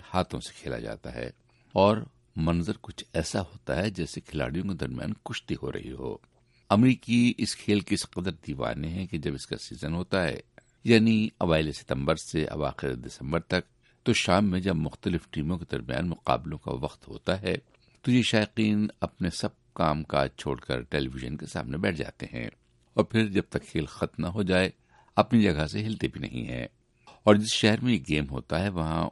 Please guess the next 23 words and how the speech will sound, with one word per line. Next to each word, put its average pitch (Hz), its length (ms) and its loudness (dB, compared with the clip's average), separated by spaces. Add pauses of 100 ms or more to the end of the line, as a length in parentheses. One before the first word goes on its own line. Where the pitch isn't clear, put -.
(100)
اس - 300 -4
اسٹیڈیم 71 500 -4
میں 85 120 -2
جہاں 65 220 -6
یہ 58 180 -6
گیم 64 200 -4
ہو 60 160 -6
رہا 78 160 2
ہو 95 300 2 (440)
ہزاروں 110 340 4
کی 107 80 -6
تعداد 67 340 0
میں 90 160 -4
تماشائی 78 500 -2
ہوتے 58 260 -8
ہیں۔ 60 260 -8 (400)
امریکہ 127 400 6
میں 135 300 2 (240)
فٹ - 80 -4
بال 101 260 6
کی 92 280 -4
یہ 82 120 0
ٹیمیں 78 300 -2